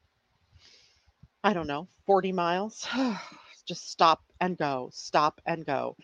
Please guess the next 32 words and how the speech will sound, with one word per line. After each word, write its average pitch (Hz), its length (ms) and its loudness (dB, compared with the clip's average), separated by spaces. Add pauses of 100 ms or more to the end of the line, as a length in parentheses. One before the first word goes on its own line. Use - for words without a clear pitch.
(220)
So - 100 2
it 226 80 4
makes 233 380 2 (180)
a 190 60 0
trip - 360 2 (200)
even 165 240 -2
longer 151 640 4
to 175 140 2
have 156 220 0
to 147 80 -6
sit - 280 0
in 147 240 -6
stop - 420 -2
and 147 140 -8
go 143 120 2
traffic, 151 540 4 (640)
uh, 156 240 6
in 311 160 8
the 285 80 4
mountains 170 600 4 (1600)
with 170 160 2
very 285 220 10
little 262 200 6
cell 202 220 10
reception. 185 720 4 (120)
It, 190 180 0
yeah, 175 140 4
it's - 220 -4
just - 200 -12
crazy. - 360 -14 (360)
But 214 120 6
anyway, 156 360 2